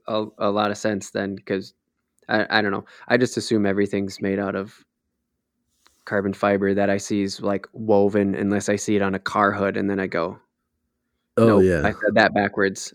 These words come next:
Speaker 1: I assume everything's made out of fiberglass that has fibers in it,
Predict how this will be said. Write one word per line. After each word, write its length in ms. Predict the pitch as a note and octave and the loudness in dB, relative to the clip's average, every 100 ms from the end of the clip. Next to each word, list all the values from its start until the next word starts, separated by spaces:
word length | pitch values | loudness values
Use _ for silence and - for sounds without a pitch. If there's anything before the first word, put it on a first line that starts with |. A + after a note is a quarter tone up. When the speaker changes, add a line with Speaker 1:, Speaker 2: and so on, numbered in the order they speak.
| _ A#2+ | _ 4
Speaker 1:
I 80 | |
assume 300 | A#2 - B2+ | 4 4 4
everything's 500 | G#2+ A2 A#2 A2+ G#2+ | 6 4 4 2 0
made 140 | - G#2+ | 0 0
out 120 | G#2 | 0
of 100 | G2+ | 0
fiberglass 560 | G#2+ G2+ G2+ F#2+ G2+ - | 0 2 0 0 -2 -2
that 160 | G2 | -2
has 240 | G#2 G2 G2 | -2 -4 -4
fibers 540 | - G2 G2+ G#2+ G2+ | 0 0 2 0 0
in 200 | - G#2+ | 0 2
it, 260 | A#2+ - | 2 0